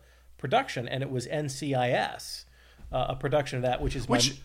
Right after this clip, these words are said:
Speaker 1: my mother's favorite show.
Speaker 2: Thank you for saying this, and I, I'm sorry to cut you off,
Speaker 1: Oh.
Speaker 2: but every single time you see a commercial for N C I S, America's most watched T V show,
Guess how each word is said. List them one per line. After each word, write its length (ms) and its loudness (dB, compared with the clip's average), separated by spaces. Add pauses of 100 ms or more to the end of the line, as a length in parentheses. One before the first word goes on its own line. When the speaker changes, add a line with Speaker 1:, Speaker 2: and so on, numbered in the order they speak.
(240)
Speaker 1:
my 160 4
mother's 340 8
favorite 340 2
show. 460 4
Speaker 2:
Thank 260 10
you 60 4
for 140 2
saying 360 2
this, 200 -8
and 160 0
I, 120 8
I'm 120 0
sorry 320 8
to 60 2
cut 180 6
you 160 4
off, 400 2
Speaker 1:
Oh. 40 -20 (160)
Speaker 2:
but 300 4 (1040)
every 400 2
single 440 2
time 360 0
you 60 0
see 220 0
a 40 -2
commercial 800 0 (540)
for 260 -4 (140)
N 180 2
C 240 4
I 120 8
S, 400 4
America's 600 0
most 680 4
watched 480 0
T 220 -2
V 180 0
show, 460 -4